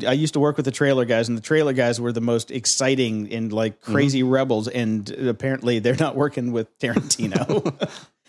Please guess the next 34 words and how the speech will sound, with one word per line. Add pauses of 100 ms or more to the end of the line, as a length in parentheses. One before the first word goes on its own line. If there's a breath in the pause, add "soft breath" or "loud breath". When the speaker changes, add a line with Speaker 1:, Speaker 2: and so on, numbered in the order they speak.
(340 loud breath)
Speaker 1:
So
I
found
another
link,
uh, (260)
from
open
culture
dot
com.
Speaker 2:
Okay. (520)
Speaker 1:
Five
hours
of
Edgar
Allan
Poe
stories
read
by
Vincent
Price
and
Basil
Rathbone. (120)
Speaker 2:
I
did
Speaker 1:
Basil
Speaker 2:
not (140)
Speaker 1:
Rathbone,
by
the
way,